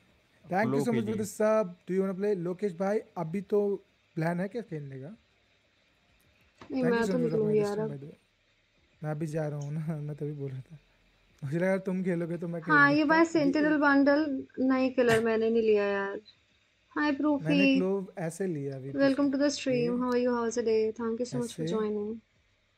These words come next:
Speaker 1: ऐसे करके मैं गया, एजेंट
Speaker 3: चलो यार,
Speaker 1: select
Speaker 3: मैं ऑफ
Speaker 1: किया,
Speaker 3: स्ट्रीम ले
Speaker 1: क्लोव,
Speaker 3: लूंगी। फीयू,
Speaker 1: रिक्रूट।
Speaker 3: हाँ जी।
Speaker 1: ये सिलेक्ट किया and ये करके purchase।
Speaker 3: मेरे को थोड़ा देखना पड़ेगा कैसे होगा। By Sen Bundle।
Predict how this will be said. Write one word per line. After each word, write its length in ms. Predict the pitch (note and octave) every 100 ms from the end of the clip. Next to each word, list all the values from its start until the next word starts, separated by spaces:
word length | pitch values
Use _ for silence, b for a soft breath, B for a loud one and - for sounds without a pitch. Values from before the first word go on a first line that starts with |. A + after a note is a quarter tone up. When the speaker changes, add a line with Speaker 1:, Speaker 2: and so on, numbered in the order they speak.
| _ _ -
Speaker 1:
ऐसे 200 | - D#3+
करके 320 | D#3+ D3 E3
मैं 240 | D#3+ D#3+ C#3+
गया, 340 | D3+ D#3 F3
एजेंट 200 | - D3+
Speaker 3:
चलो 200 | D4+ D#4
यार, 80 | D#4
Speaker 1:
select 180 | D4+ D4+
Speaker 3:
मैं 80 |
ऑफ 120 | D4 D4
Speaker 1:
किया, 80 |
Speaker 3:
स्ट्रीम 200 | D#4 D#4
ले 80 | D4
Speaker 1:
क्लोव, 120 | A#3+
Speaker 3:
लूंगी। 120 | A#3 B3
फीयू, 240 | - C#4+
Speaker 1:
रिक्रूट। 200 | E4 D4
Speaker 3:
हाँ 140 | C4
जी। 680 | C4 C4 F4 F4 B3+ G#3 A3 - _ _ -
Speaker 1:
ये 60 | D3
सिलेक्ट 360 | D3+ D3 -
किया 300 | D3+ D3+ E3
and 160 | E3+ C#3+
ये 140 | C#3+
करके 280 | C#3+ C3+ C#3+
purchase। 480 | C3+ B2 - G#2+ A2 _ _ _ _ _ _ _ _ _ _ _ _ _ _ _ _ _
Speaker 3:
मेरे 280 | - C#4+ C4+
को 100 | C#4
थोड़ा 180 | C#4 C4+
देखना 300 | B3 A#3+ B3
पड़ेगा 260 | B3 A3 A3
कैसे 240 | - A3
होगा। 120 | G#3
By 220 | A3+ A#3+
Sen 340 | C4+ C4+ A#3+ A#3+
Bundle। 540 | G#3+ G#3 G#3 - G#3+